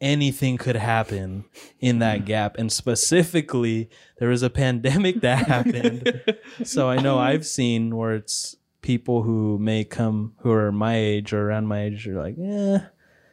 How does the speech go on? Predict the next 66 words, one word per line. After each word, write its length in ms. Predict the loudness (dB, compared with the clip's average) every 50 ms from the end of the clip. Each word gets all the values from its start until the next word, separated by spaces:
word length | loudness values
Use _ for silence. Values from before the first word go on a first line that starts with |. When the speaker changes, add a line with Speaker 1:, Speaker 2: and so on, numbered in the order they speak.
| _ _ _ _ _ -4
Speaker 1:
this 120 | -2 -2
is 60 | -2 0
kinda 280 | 2 2 4 4 4
nice. 540 | 4 2 4 4 6 6 4 4 2 -2 -4
Like, 220 | -6 -6 -6 -6 -6
I 20 |
like 220 | -4 -4 -4 -4
just 360 | -2 0 2 2 2 0 -2 -8 _ _ -6
Speaker 2:
Yeah. 80 | -6 -6 -4 -6 -12 -12
Speaker 1:
<laughs> 60 | _
kicking 340 | -10 -8 -6 -4 -2 -2 0
back, 460 | 2 2 4 4 4 2 2 0 -2
not 180 | -4 -4 -4 -4
going 280 | -4 -2 -2 -2 -2 -2
anywhere 260 | -2 -2 -2 -2 -2
on 160 | -2 -4 -4
Sunday. 400 | -6 -6 -4 -2 -2 -2 0 0
Like, 180 | 0 -2 -4 -6
this 160 | -8 -10 -10
is 120 | -12 -6
dope." 340 | -2 0 0 0 0 -2 _ _ _ _ -12
Same 300 | -6 0 2 2 2 2
Speaker 2:
Huh. 80 | 2
Speaker 1:
thing, 200 | 2 2 2 2
like 180 | 0 -2 -2 -2
I 60 | -2
said 200 | -2 -2 0 0
earlier, 260 | 2 2 4 4 4
it's 140 | 2 2 0
like 160 | -2 -2 0
that, 240 | 0 -2 -2 -2 -6 _ _ _ _ -4
that 160 | -2 -2 -2
thing 220 | -2 -2 0 0
that 80 | 2 2
you 140 | 0 0 -2
found 260 | -4 -4 -4 -2 -2
in 80 | -2 -2
your 120 | -4 -6
closet 420 | -4 -2 0 0 0 0 0 -2
that 40 | -2
you're 80 | -2 -4
cleaning, 300 | -4 -6 -6 -4 -4 -4
and 60 | -4
you're 80 | -4 -6
like, 140 | -8 -6 -2 0
"Oh 60 | 0
yeah, 160 | 2 2 2
I 40 | 0
forgot 260 | 0 0 0 0 0 0
about 200 | 0 -2 -2 -4
this. 300 | -8 -10 -10 -10 -14 -20 _ _ -6
Speaker 2:
Yeah. 140 | -4 -4 0
Speaker 1:
I'm 80 | 2
already 140 | 4 4 6 6
moved 220 | 4 4 4 4
on 100 | 2 2
to 60 | 2
something 300 | 0 0 -2 0 0 0
else, 200 | 0 0 -2 -4
but 140 | -4 -4 -2
this 160 | -2 -2 -2
was 100 | -2 -4
pretty 220 | -2 -2 -2 -2 -2
cool." 320 | -4 -6 -8 -8 -8 -10 -12 _ -4 -2
Speaker 2:
Mm-hmm. 220 | 0 0 0 0
Speaker 1:
You 100 | -2 -2